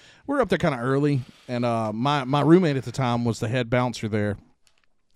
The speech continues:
And this guy, uh, big, big redneck guy, probably six two, two fifty, big dude. He was talking shit to this little bitty dude, probably about the size of Trey, maybe a little bit shorter than Trey. Just talking shit, but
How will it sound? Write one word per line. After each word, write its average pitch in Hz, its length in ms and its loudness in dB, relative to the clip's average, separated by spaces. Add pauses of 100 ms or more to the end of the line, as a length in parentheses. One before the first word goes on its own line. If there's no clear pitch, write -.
(120)
And 123 200 -6
this 127 140 -8
guy, 123 520 -2 (500)
uh, 110 300 0
big, 170 420 0
big 170 160 2
redneck 127 420 -2
guy, 117 180 0
probably 151 260 2
six - 340 -6
two, 110 520 0 (120)
two 123 200 -4
fifty, 110 320 -10
big 170 260 0
dude. 104 320 -4 (560)
He 233 180 -2
was 247 120 0
talking 214 280 2
shit 175 260 2
to 139 100 -2
this 127 160 -2
little 185 280 4
bitty 170 280 8
dude, 135 300 6
probably 175 240 4
about 143 220 4
the - 80 -12
size 127 340 -2
of 101 60 -8
Trey, 127 360 -2
maybe 120 260 0
a 117 60 0
little 110 200 0
bit 101 160 -4
shorter 90 400 -8
than 85 120 -12
Trey. - 380 -10 (1120)
Just - 320 -2
talking 190 380 4
shit, 147 360 -4
but 143 160 -2